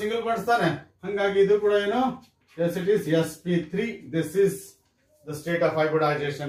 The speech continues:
ಅಂತ ಹೇಳಿ. ಎಸ್, ಓಕೆನಾ? ಇದನ್ನ ಡಬಲ್ ಬಾಂಡ್ಸ್ ಅನ್ನ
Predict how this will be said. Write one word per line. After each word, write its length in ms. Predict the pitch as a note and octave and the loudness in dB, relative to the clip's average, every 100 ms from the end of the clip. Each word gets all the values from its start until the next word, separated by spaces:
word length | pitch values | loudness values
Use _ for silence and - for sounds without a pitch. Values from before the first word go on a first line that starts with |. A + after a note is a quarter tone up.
| C3 | -8
ಅಂತ 120 | B2 B2+ | -10 -10
ಹೇಳಿ. 180 | A#2 A#2+ B2+ F3 | -10 -10 -4 -4
ಎಸ್, 180 | - - - _ _ _ _ _ _ _ _ _ _ _ D#3+ | -4 -10 -20 _ _ _ _ _ _ _ _ _ _ _ -8
ಓಕೆನಾ? 320 | D#3+ F3+ F3+ F#3 - - _ _ | -2 2 2 2 -2 -12 _ _
ಇದನ್ನ 300 | E3+ A3 A3+ C4 - | -4 -2 0 0 0
ಡಬಲ್ 260 | D#3+ G3+ G#3 F#3+ | -2 0 0 0
ಬಾಂಡ್ಸ್ 240 | G3 G3 | -2 -4
ಅನ್ನ 120 | F#3+ | -4